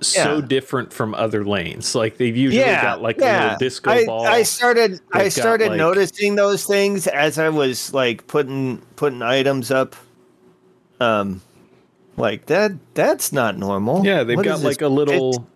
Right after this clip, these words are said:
Speaker 1: boombox
Speaker 2: what is the
Speaker 1: playing disco
Speaker 2: twelve,
Speaker 1: music.
Speaker 2: twelve items or, no, I won't read the whole thing. Yeah.
Speaker 1: <laughs> You just, <laughs> "Twelve items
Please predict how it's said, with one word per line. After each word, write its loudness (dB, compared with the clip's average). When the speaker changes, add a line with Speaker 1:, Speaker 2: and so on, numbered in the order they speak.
Speaker 1:
boombox 0
Speaker 2:
what 4
is 0
the 4
Speaker 1:
playing -2
disco 0
Speaker 2:
twelve, 4
Speaker 1:
music. 0
Speaker 2:
twelve 2
items 0
or, 0
no, 0
I 0
won't -4
read -2
the -2
whole -2
thing. -4
Yeah. 0
Speaker 1:
<laughs> -4
You 0
just, -2
<laughs> -4
"Twelve 0
items 0